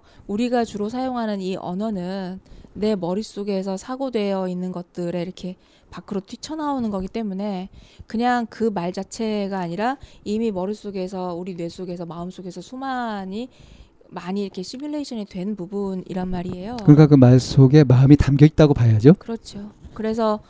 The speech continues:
Speaker 1: 그, 어, 부정 언어를 긍정 언어로 바꾸는 노력을 하게 되면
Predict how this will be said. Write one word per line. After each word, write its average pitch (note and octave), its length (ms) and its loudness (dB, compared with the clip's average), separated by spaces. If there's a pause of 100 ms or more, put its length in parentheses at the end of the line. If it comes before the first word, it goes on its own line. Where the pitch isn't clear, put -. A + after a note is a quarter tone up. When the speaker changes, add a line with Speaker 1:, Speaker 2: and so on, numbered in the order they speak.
(380)
Speaker 1:
그, F#3+ 600 -2 (600)
어, F#3 400 -6
부정 A3+ 320 -2
언어를 F#3 600 0
긍정 G3 400 -4
언어로 F3 400 -4
바꾸는 F#3 880 -4
노력을 F3+ 440 -2
하게 C4 360 -6
되면 F#3 460 -6